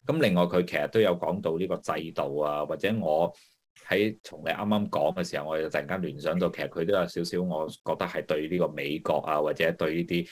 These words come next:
藝術家一種批評喺度啊。即係個藝術家就好話佢係一個美國人啦，噉同埋佢覺得樣樣嘢，生活裏邊啲嘢，一啲好冇意義嘅嘢，加咗佢嘅名落去之後，就變咗好值錢。呢個就好似有少少，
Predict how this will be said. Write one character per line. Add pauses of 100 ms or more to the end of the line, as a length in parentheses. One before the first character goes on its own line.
(120)
藝
術
家
一
種
批 (220)
評
喺
度
啊。 (240)
即
係
個 (400)
藝
術
家
就 (560)
好 (380)
話
佢
係
一
個
美
國
人
啦，
噉
同
埋
佢 (440)
覺
得
樣
樣
嘢，
生
活
裏
邊
啲
嘢， (840)
一
啲
好
冇
意
義
嘅
嘢，
加
咗
佢
嘅
名
落
去
之
後，
就
變
咗
好
值
錢。
呢
個
就
好
似
有
少
少，